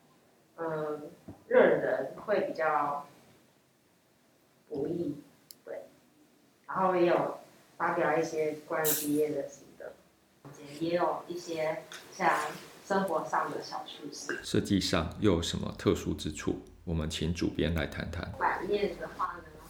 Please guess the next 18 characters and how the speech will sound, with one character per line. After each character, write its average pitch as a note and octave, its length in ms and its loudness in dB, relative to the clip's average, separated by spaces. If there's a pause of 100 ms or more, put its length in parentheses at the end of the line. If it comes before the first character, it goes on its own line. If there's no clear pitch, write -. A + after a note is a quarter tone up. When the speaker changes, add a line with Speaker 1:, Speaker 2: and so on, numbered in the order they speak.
Speaker 1:
会 F3+ 340 -10
主 E3 220 -14
要 E3 340 -10
以 C#3+ 60 -18 (420)
像 G3 220 -12 (920)
明 F3 180 -10
信 G3 260 -8
片 F3+ 220 -12
那 F3 160 -10
种， - 180 -18 (2250)
哦， F#3 220 -12
信 G#3+ 400 -6
封 F3+ 320 -8 (460)
那 F#3+ 160 -12
种 F3 200 -12
形 - 220 -20 (160)
式 - 180 -18 (600)
去 E3 360 -12